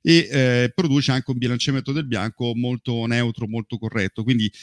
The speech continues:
diciamo che da questo punto di vista le fotocamere sono paritetiche. Eh,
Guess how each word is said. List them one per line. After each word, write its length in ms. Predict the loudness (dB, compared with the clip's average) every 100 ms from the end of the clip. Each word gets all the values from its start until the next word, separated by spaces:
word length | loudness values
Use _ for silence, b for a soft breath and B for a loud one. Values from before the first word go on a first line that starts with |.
| B
diciamo 320 | -4 0 4 4
che 240 | 6 4
da 140 | 4
questo 300 | 2 2 2
punto 260 | 0 2 2
di 80 | 4
vista 440 | 4 4 2 0 -2 B B
le 160 | 4 4
fotocamere 720 | 4 -2 -2 -2 0 0 -2
sono 440 | -2 -2 -2 -4 -2
paritetiche. 800 | -2 0 2 2 0 -2 -2 -4 B B
Eh, 220 | -2 0